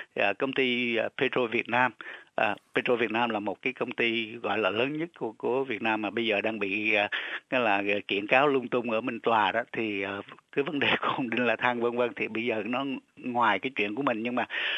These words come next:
rõ ràng là Petro Việt Nam đã, đã đấu thầu và thành công xây dựng các cái đập,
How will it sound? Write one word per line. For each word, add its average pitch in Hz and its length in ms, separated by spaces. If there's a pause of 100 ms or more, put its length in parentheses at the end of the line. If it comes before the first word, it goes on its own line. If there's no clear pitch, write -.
rõ 127 180
ràng 139 180
là 123 60
Petro 151 280
Việt 131 140
Nam 131 240
đã, 135 340 (120)
đã 113 300 (200)
đấu 165 180
thầu 131 220
và 113 140
thành 113 200
công 131 240
xây 135 240
dựng 107 200
các 131 160
cái - 80
đập, 120 160